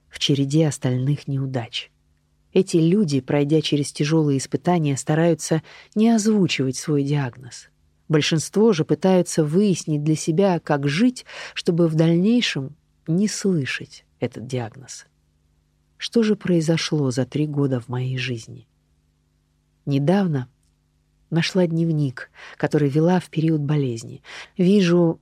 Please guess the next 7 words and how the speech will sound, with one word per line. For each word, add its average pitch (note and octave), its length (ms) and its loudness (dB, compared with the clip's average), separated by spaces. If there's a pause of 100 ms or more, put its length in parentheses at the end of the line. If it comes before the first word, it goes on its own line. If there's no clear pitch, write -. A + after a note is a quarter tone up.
(320)
первые F#3+ 400 4
ростки F3 420 0
осознания C#3+ 640 0
происшедшего C#3 800 -2 (400)
и D3+ 80 -2
попытки C#3 480 -2
разобраться. C3+ 800 -2